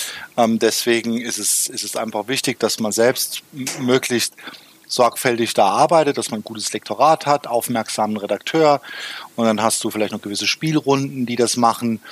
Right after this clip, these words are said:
Also ich hatte zum Beispiel, m-, mein Abenteuer hat, das kann ich ja sagen, ähm, hat auch die liebe Katja Reinwald in Händen gehalten und der ist ein Detail als alte Rondra-Expertin,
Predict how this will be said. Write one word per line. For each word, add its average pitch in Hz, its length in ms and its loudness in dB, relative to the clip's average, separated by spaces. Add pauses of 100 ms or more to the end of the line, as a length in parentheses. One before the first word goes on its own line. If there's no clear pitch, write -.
(400)
Also 110 300 2 (180)
ich 135 160 -4
hatte 143 160 0
zum 131 160 -2
Beispiel, 127 540 4
m-, 120 500 -10
mein 110 240 -4
Abenteuer 123 640 4
hat, 120 160 0
das - 100 -6
kann 120 160 0
ich 113 80 -2
ja 113 100 0
sagen, 113 460 2 (440)
ähm, 110 280 0
hat 113 160 -2
auch 117 180 -4
die 110 180 -14
liebe 117 280 -6
Katja 110 340 0
Reinwald 123 480 4
in 110 140 -6
Händen 107 420 -4
gehalten 107 640 0
und 127 260 -8
der 107 160 -2
ist - 220 -2
ein 123 340 -2
Detail 120 520 0
als 110 200 -6
alte 113 640 2
Rondra-Expertin, 117 1400 0